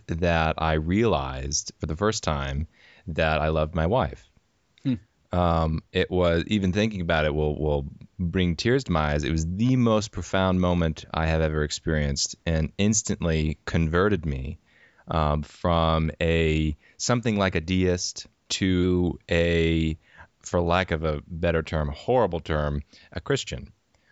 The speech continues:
Speaker 1: Um, which
Speaker 2: <laughs>
Speaker 1: growing
Speaker 2: It is,
Speaker 1: up in
Speaker 2: it is a rough term, isn't it?
Speaker 1: It, it is. Um, growing up, I grew up in Christian community, and it's not,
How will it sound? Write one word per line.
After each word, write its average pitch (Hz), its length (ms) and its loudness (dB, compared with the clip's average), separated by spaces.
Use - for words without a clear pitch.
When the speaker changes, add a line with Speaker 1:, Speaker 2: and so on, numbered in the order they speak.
Speaker 1:
Um, 78 360 2
which 90 480 0
Speaker 2:
<laughs> 269 40 0
Speaker 1:
growing 214 260 4
Speaker 2:
It 202 60 6
is, 185 80 2
Speaker 1:
up 185 60 -4
in 196 60 -4
Speaker 2:
it 202 120 4
is 202 140 4
a 185 80 4
rough 170 280 2
term, 151 340 0
isn't 151 160 2
it? 135 200 2
Speaker 1:
It, 113 80 0
it 98 80 2
is. 85 500 0
Um, 82 540 0
growing 101 320 2
up, 107 180 2
I 87 60 0
grew 95 160 2
up 90 120 -2
in 85 200 0
Christian 87 360 -4
community, 90 540 2
and 80 100 0
it's 78 220 -2
not, 92 500 0